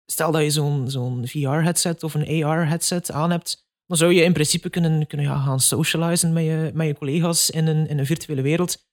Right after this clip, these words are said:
En ik weet het, dat klinkt een beetje dom, maar toch, dat gevoel van verbondenheid, dat doet wel iets met mens. Je kan ook bijvoorbeeld virtueel op kantoor gaan. Hè, stel, er zijn heel wat bedrijven die een virtuele versie van hun kantoor hebben gebouwd. Vooral tijdens corona als, als vervanging voor naar het werk te komen.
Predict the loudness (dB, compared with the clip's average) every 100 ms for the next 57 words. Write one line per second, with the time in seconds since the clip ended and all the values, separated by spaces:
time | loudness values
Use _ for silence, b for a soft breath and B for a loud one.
0 | _ 2 4 4 4 2 2 2 2 2
1 | 2 2 2 0 -4 _ -2 4 4 4
2 | 2 0 0 2 2 4 2 2 2 2
3 | 2 0 0 -4 0 0 2 0 0 0
4 | 0 2 0 -2 _ _ _ _ 4 6
5 | 6 6 4 4 4 4 4 2 2 2
6 | 4 6 6 4 2 2 0 2 4 4
7 | 2 0 -2 -4 -4 -2 -2 -2 2 2
8 | 4 4 4 2 2 2 2 0 0 2
9 | 0 0 0 0 2 2 2 0 -4 -6
10 | _ _ 2 2 4 2 2 2 2 2
11 | 4 2 2 -4 -6 _ _ 4 6 8
12 | 6 4 2 4 2 2 2 2 2 2
13 | 2 2 0 2 4 4 6 4 4 2
14 | -2 0 0 0 -2 -4 -4 -2 -2 -2
15 | 0 2 2 0